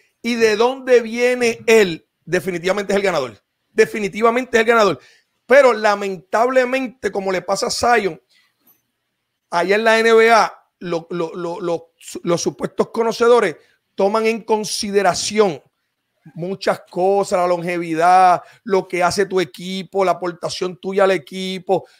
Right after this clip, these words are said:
todas las estadísticas que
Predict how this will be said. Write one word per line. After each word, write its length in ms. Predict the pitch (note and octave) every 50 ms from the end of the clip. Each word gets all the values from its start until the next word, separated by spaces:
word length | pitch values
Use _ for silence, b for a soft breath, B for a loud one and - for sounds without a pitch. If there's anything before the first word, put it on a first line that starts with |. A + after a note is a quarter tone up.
| b b -
todas 520 | G3 G#3+ A3+ A#3 A#3+ A#3+ A#3+ A#3+ A#3+ A#3+
las 140 | A3+ G#3+ A3
estadísticas 1120 | A3 - - - G3+ G3 G3+ G#3+ A3+ A3+ A3+ A3 F#3+ - _ - G#3+ F3+ - G#3 F#3 - B B B B B _ -
que 320 | - G3+ F#3+ F#3+ F#3+ G3